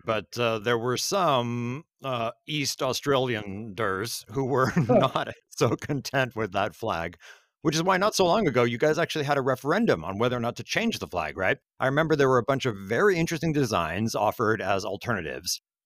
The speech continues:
Speaker 1: but the final one that people voted yay or nay on, it featured some kind of silver-looking fern. In any case, it was very, very different than the current flag.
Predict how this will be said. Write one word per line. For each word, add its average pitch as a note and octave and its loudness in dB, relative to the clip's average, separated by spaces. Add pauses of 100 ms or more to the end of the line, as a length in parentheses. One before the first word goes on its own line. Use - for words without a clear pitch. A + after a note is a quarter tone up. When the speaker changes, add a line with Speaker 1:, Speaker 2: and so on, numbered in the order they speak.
(120)
Speaker 1:
but B2+ -4
the C3 0
final A3+ 0
one A2+ 2
that A#2 -4
people A#2 -4
voted G2+ 0
yay A#2 0
or G2+ -4
nay C#3+ 2
on, E2+ 0 (460)
it D#3 0
featured A3 -2
some F#3+ 0
kind F3+ -2
of C3 2
silver-looking E3+ 2 (360)
fern. E2 0 (500)
In C#3+ -2
any D3+ -2
case, - -4
it D3+ -2
was C3+ 0
very, A#2 0
very G2 0
different F#2+ -6
than E2 -14
the E2 -12
current D#2+ -10
flag. - -12